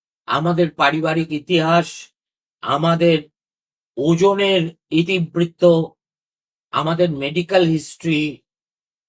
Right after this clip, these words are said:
অসুস্থতার নানা রকম ব্যাপার এবং ট্রমার মধ্যে দিয়ে যদি দিন কাটাতে হয়, এগুলো সবকিছুই কিন্তু ওবেসিটির সঙ্গে কোনো না কোনো ভাবে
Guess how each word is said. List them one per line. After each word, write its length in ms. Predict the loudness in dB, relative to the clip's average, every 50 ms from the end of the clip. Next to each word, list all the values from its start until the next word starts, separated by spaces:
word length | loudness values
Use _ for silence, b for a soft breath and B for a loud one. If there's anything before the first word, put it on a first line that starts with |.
| _ _ _ -6
অসুস্থতার 800 | -4 -4 -4 -4 -6 -8 -8 -4 0 0 0 2 4 4 4 4 2 0 -8 _ _ _ _ _ _ -12
নানা 300 | -8 -4 -2 0 0 2 2
রকম 240 | 2 0 0 -2 -4 0
ব্যাপার 440 | 0 0 0 2 2 2 4 2 0 -2 -8 -18 _ _ _ _ _ _ _ _ _ _ -8
এবং 220 | -2 0 0 0 0 0 0
ট্রমার 840 | 0 2 2 2 2 2 2 2 2 2 0 -2 -6 _ -12 -8
মধ্যে 380 | -4 -2 -2 -2 0 -2 -2 -2
দিয়ে 320 | -2 0 0 0 0 0 -2 -4 -6 _ _ _ _ _ _ _ _ _ _ _ _ -14
যদি 320 | -6 -4 -2 -2 0 -2 -2
দিন 200 | -2 -2 0 0 -2
কাটাতে 380 | -2 -2 -2 -2 -2 -4 -4 -6
হয়, 220 | -6 -4 -4 -4 -4
এগুলো 220 | -2 -2 -2 -4 -4
সবকিছুই 680 | -2 0 -2 -2 -2 _ _ -12 -10 -8 -6 -6 -6 -8
কিন্তু 260 | -8 -10 -6 -4 -2
ওবেসিটির 680 | -2 -2 -2 -4 -6 -4 -4 -6 -6 -6 -8 -10 -8 -6 -6
সঙ্গে 280 | -6 -6 -6 -8 -10 -10 -12 -16 _ _ _ _ _ _ _ _ _ _ _ -2
কোনো 220 | 0 0 0 0 0
না 120 | 0 -2 0
কোনো 260 | 0 0 2 2 2 0 0 -4 -8 _ _
ভাবে 340 | -6 -2 -2 -2 0 0 -2